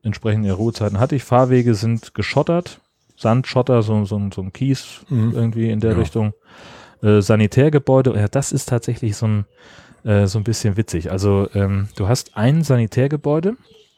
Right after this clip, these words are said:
Speaker 1: und an den Seitenwänden sind jeweils die,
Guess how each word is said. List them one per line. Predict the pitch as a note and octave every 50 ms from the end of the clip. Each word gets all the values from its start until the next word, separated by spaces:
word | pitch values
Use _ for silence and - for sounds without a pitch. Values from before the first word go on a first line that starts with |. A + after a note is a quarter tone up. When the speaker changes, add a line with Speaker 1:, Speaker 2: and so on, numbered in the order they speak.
| _ _ _ _ _ _ - -
Speaker 1:
und | - B2 A#2 G#2+ - -
an | A2+ A#2
den | A#2 A2+ A2+ A2+ A2
Seitenwänden | G2+ G2 F#2+ G2 C#3 - - E3 D3 C3+ C#3 C#3 C#3+ D3 - D3+ D3+ D3+ D#3 E3+ F#3+ - _
sind | - G#2+ A2+ B2 B2 A#2+ -
jeweils | A#2 A#2+ B2+ C3 B2+ B2+ B2+ B2+ - - - - - _ _ _ _ _ _ _ _ _ _ -
die, | A2+ G#2+ G#2+ G#2+ G#2 G#2+ G#2+